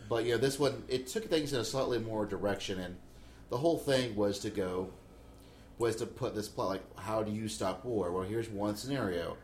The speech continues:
Make one being so powerful that everyone else has to unite against it. Okay.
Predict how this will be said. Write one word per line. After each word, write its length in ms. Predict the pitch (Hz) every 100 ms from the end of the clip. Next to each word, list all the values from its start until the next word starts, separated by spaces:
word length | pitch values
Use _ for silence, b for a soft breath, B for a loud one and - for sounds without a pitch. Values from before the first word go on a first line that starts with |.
| B B B -
Make 240 | 123 104 107 113 107
one 320 | 113 127 117 -
being 380 | 127 117 107 104
so 240 | 120 117
powerful 840 | - 127 135 104 95 90 92 - - - - - - - - - - - B B B
that 120 | 113 117
everyone 220 | 123 127
else 160 | 120
has 140 | 127 110
to 40 |
unite 220 | 113 98 90
against 380 | 101 123 -
it. 160 | 85 - - - - - - - - B B B B - - - - - - - -
Okay. 560 | 110 110 110 90 98